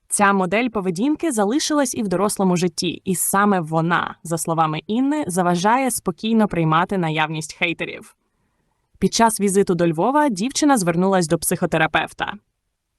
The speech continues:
І саме тоді зрозуміла одну просту річ. У світі завжди знайдуться люди, які осудять не тільки тих, хто щось робить, а навіть тих, кого вже немає. Тож сенсу щось доводити немає.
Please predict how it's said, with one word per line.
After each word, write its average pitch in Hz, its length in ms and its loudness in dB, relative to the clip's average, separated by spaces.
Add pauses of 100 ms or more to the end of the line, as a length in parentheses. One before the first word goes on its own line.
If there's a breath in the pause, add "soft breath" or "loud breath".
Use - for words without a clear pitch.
(120)
І 208 80 0
саме 277 340 2
тоді 233 320 0
зрозуміла 233 520 4
одну 165 380 -2
просту 160 360 -6
річ. - 360 -6 (360)
У 214 80 2
світі 311 420 2
завжди 226 420 0
знайдуться 180 460 2
люди, 247 340 2
які 196 340 -2
осудять 226 580 2
не 220 160 4
тільки 294 360 2
тих, 185 240 0
хто 165 200 -2
щось - 260 -4
робить, 269 420 0 (360 soft breath)
а 196 80 0
навіть 269 320 2
тих, 254 240 -4
кого 202 180 0
вже 175 200 0
немає. - 440 0 (380)
Тож - 220 -2
сенсу 247 540 0
щось 196 380 -2
доводити 175 760 2 (520)
немає. 175 560 2